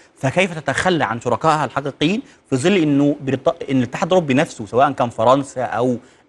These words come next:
الاتحاد الأوروبي كهيئة أو ال-، أو ألمانيا أو أي دولة أخرى لم يناصبوا العداء لبريطانيا، بل عكس هم معهم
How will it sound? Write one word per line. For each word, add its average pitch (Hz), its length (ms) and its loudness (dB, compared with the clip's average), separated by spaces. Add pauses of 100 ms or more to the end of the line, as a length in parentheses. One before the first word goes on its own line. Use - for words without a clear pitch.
الاتحاد 110 420 -2
الأوروبي 135 220 0
كهيئة 127 460 0
أو 123 400 0
ال-، 110 160 -6 (100)
أو 101 160 -2
ألمانيا 135 420 0
أو 107 160 0
أي 131 80 0
دولة 143 280 2
أخرى 175 220 -2 (440)
لم 156 160 2
يناصبوا 175 560 -2
العداء 135 420 0
لبريطانيا، 123 460 0
بل 120 220 -2
عكس 123 300 -4
هم 123 100 -4
معهم 120 420 0